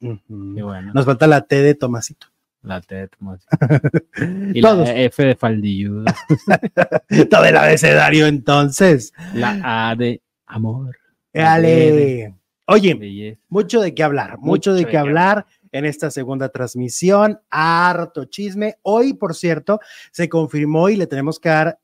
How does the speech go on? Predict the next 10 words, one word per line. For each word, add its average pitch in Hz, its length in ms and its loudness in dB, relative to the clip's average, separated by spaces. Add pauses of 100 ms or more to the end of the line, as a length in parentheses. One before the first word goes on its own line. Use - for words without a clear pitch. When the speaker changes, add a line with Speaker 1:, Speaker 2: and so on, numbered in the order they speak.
Speaker 1:
su 131 220 -14
crédito 151 400 -2
y 147 40 -2
su 123 120 -8
aplauso 139 720 -4
también. 135 380 -4
Mira, 147 320 -6
aplauso 160 540 -8
de 151 100 -2
foca 190 440 -6